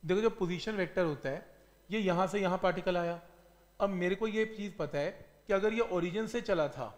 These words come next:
अगर ये ओरिजिन है तो ओरिजिन से ये जो distance है ये वाला,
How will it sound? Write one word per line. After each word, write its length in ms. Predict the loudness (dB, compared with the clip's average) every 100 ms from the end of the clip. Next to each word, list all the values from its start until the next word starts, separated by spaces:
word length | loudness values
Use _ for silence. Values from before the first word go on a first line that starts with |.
| -18 -20 _ -8
अगर 140 | -4
ये 60 | 0
ओरिजिन 420 | 0 0 0 -2
है 100 | -2 -8 -20 -20 _ _ _ _ _ _ -4
तो 60 |
ओरिजिन 560 | -2 2 2 2 2 0
से 220 | 0 0 -2 -6 -20 -20 -14
ये 380 | -10 -2 2 4
जो 140 | 2
distance 540 | -2 -2 -4 -4 -4 -4
है 60 | -2
ये 160 | 0
वाला, 280 | 2 2 -2